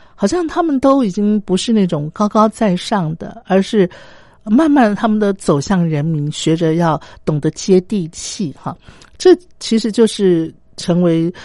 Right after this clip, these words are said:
呃，这个新时代的这样子的一种氛围。比起其他政治人物，我觉得荷兰国王，嗯，他呢做得挺不错的。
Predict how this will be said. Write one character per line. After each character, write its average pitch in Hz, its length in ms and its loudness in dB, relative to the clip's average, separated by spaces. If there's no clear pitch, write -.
呃， 135 240 -8
这 - 160 -8
个 117 340 -8
新 - 320 2
时 165 240 -4
代 214 300 0
的 156 320 -8
这 - 120 -6
样 160 120 0
子 143 160 -12
的 131 100 -10
一 156 80 -6
种 131 220 -8
氛 151 300 -4
围。 - 220 -14
比 285 160 4
起 175 520 -2
其 - 200 -6
他 196 180 0
政 190 220 0
治 170 160 0
人 147 180 -2
物， 160 320 -2
我 175 100 -2
觉 196 160 4
得 202 260 2
荷 202 180 -4
兰 220 160 2
国 180 180 2
王， 165 520 -2
嗯， 143 420 -4
他 165 300 -2
呢 151 340 -2
做 180 180 2
得 160 100 2
挺 139 220 -6
不 143 100 -8
错 143 340 -6
的。 - 160 -16